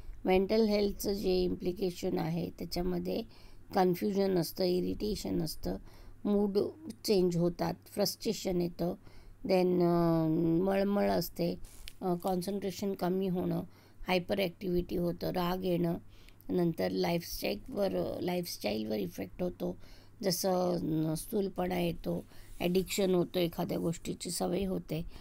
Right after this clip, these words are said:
ॲक्सिडेंट्स होऊ शकतात आणि त्यामुळे इल हेल्थ होऊ शकते. ओके, so मेंटल इलनेस, अ, जर बघितलं आपण तर वेगवेगळ्या फॉर्म,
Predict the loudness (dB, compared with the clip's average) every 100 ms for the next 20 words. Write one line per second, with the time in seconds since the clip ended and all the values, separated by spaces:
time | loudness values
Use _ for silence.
0 | -14 -8 -2 0 0 0 2 0 0 0
1 | 0 0 -4 -2 -2 -2 -6 -18 -20 -10
2 | 0 2 2 0 2 4 4 2 0 0
3 | 0 0 0 -4 -6 -14 -10 -8 -6 -8
4 | -10 -12 -14 -14 -20 -20 -20 -18 -10 -8
5 | -4 -6 -6 -16 -20 -20 -16 -6 -2 0
6 | 0 0 0 0 0 0 0 0 -2 -4
7 | -4 -6 -12 -12 -12 -12 -14 -4 -2 0
8 | 0 -2 -4 -2 -2 -2 -2 -4 -4 -4
9 | -4 -6 -18 -20 -8 0 0 2 0 0
10 | 2 2 2 0 0 0